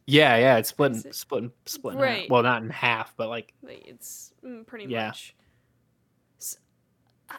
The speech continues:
Speaker 2: that, that's a big boat. How far down is it? Do you know offhand how far down the Titanic is? <laughs>
Speaker 1: Uh, pretty far d-, I mean, they had to invent, like, new stuff to be able to go down there and look at it.
Speaker 2: Yeah, 'cause I felt like the pressure was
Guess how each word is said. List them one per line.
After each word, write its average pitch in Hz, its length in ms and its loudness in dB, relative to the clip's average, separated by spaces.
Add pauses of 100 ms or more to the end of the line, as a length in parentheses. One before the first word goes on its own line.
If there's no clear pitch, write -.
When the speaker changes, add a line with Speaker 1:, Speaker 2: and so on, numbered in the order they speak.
(280)
Speaker 2:
that, - 220 -14 (520)
that's 330 300 -12
a - 40 -16
big 254 320 -18
boat. 349 340 -6 (140)
How 453 200 0
far 571 180 0 (120)
down 415 360 0
is 226 120 -14
it? - 180 -14 (100)
Do 349 80 0
you 466 140 6
know 466 60 2
offhand 508 680 2
how 415 140 4
far 370 180 2
down 359 180 0
the 392 100 -4
Titanic 349 600 -8 (160)
is? - 260 -12
<laughs> - 60 -16 (480)
Speaker 1:
Uh, 131 720 4 (1300)
pretty 185 520 4
far 175 360 8
d-, 147 120 4
I 143 80 6
mean, 147 100 6
they 147 100 8
had 170 200 4
to 180 80 8
invent, 135 480 4
like, 117 160 0
new 117 340 2
stuff - 380 2
to - 80 -20
be 113 100 2
able 107 140 0
to 110 60 -4
go 107 140 -4
down 107 220 -2
there 104 120 -8
and 101 120 -14
look 107 220 -6
at - 180 -12
it. - 80 -10
Speaker 2:
Yeah, 311 280 2
'cause 339 220 -8
I 339 60 -6
felt 403 220 -2
like 302 100 -8
the 247 80 -6
pressure 294 580 -2
was 208 680 -12